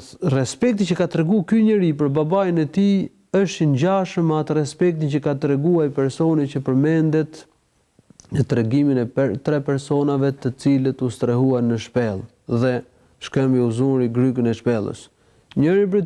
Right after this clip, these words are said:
tyre, pra, e, kish-, e mbajti enën e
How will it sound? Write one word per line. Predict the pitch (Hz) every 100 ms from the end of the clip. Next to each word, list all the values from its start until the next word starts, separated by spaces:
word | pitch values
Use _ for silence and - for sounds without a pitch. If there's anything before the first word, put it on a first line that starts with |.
| 208
tyre, | 214 185
pra, | 156 190 214 226 - _ _ _ _ _ _ _ _ -
e, | 139 139 135 135 135
kish-, | 135 -
e | 120 135
mbajti | 131 190 196 139 123 104 - _ 165
enën | 190 190 180
e | 156